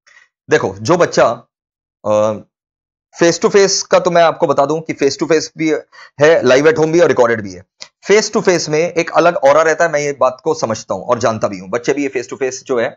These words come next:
अ, अगर आ सकें तो face to face लीजिए, लेकिन सबके लिए face to face पॉसिबल नहीं होता। तो मेरा जो live at home है ना, मैं आपको चैलेंज करके बोलता हूं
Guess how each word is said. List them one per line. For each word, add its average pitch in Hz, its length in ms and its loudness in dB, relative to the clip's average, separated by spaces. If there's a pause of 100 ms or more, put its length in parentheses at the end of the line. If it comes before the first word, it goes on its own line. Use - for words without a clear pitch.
(400)
अ, 117 60 -2 (420)
अगर 120 200 2
आ 123 180 2
सकें 180 300 -4
तो 175 100 -4
face 123 200 -4
to 123 160 -8
face 113 160 -6
लीजिए, 87 220 -18 (640)
लेकिन 175 180 -2
सबके - 180 0
लिए 170 100 -2
face 147 140 -4
to 156 100 -4
face 156 120 -4
पॉसिबल 123 280 -4
नहीं 113 100 -12
होता। - 220 -20 (540)
तो 160 60 -2
मेरा 139 320 2
जो 247 140 2
live 170 200 2
at 156 100 0
home 135 120 -4
है 127 60 -4
ना, 147 100 -6
मैं 156 120 0
आपको 220 260 4
चैलेंज 185 440 2
करके 147 240 0
बोलता 120 240 -2
हूं 123 180 -4